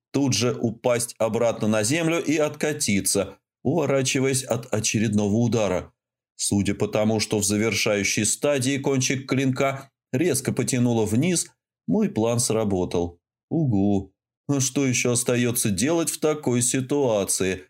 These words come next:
кроме как попытаться провернуть ту же штуку, как с Машей, когда я заставил её плакать, воздействовать своими способностями?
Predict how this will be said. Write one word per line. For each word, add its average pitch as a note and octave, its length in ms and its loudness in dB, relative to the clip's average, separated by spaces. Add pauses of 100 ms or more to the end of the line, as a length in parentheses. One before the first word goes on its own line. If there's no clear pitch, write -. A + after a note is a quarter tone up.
(180)
кроме G#2+ 280 2
как G#2+ 220 -2
попытаться A2 580 0
провернуть A#2+ 640 0 (220)
ту E3 160 0
же D#3 120 0
штуку, G3 480 0
как D3 180 0
с - 120 -2
Машей, G#2 540 0 (280)
когда B2+ 340 0
я A#2+ 60 0
заставил A#2 600 0
её A#2+ 260 2
плакать, B2 540 -2 (460)
воздействовать C3 720 0
своими B2+ 500 2
способностями? G2+ 1080 0